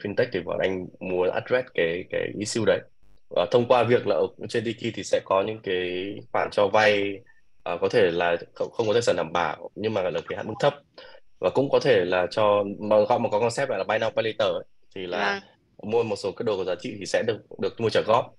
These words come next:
Speaker 1: Nhưng thực chất đó là những cái khoản vay. Thì đấy là một trong những cái address về market mà, mà team có build ra.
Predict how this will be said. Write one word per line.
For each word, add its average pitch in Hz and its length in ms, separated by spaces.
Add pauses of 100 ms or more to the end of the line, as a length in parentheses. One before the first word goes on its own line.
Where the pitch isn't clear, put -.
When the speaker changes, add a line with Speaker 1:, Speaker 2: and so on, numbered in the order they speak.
(100)
Speaker 1:
Nhưng 120 100
thực 120 100
chất 156 160
đó 120 60
là 120 80
những 101 120
cái 104 80
khoản 92 180
vay. 98 160 (120)
Thì 101 100
đấy 98 100
là 120 80
một 117 140
trong 110 240
những 85 120
cái 90 140
address 120 400
về 104 60 (140)
market 123 300
mà, 87 320 (460)
mà 92 100
team 104 280
có 90 120
build 104 260
ra. 104 220